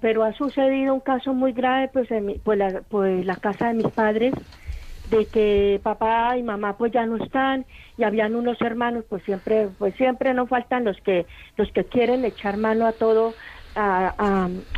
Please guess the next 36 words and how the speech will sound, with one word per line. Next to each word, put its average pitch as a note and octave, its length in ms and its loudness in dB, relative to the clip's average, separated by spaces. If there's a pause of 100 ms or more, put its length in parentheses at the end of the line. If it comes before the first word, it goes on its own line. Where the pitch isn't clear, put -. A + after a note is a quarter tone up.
a A3+ 120 4
no A#3+ 180 4
pedir C4+ 280 2
permiso C4 540 -2
que G3+ 200 -4 (240)
los A3 180 0
que A3+ 80 0
estábamos A#3 540 -2
ahí, G3 240 0
¿cierto? G#3+ 460 -2 (580)
Entonces A3 460 2
yo, C4+ 260 2
pues A#3 140 0
yo G#3+ 140 0
también B3 280 2
estaba, C#4 300 0
porque G#3 260 -4
claro, A3+ 280 0
yo, G3+ 160 0 (260)
yo G3+ 220 2
por A3+ 120 2
eso B3 240 2
vine B3 240 0
aquí A#3+ 280 0
a - 20 2
este A#3 180 -4
país, B3+ 360 0 (300)
fue A#3+ 120 2
para B3 220 0
ayudar G#3+ 340 2
a G#3+ 80 0
mi A#3+ 140 -2
mamá, G3+ 320 -2
porque F#3 200 -2
habíamos G3 320 0
sufrido G#3+ 520 0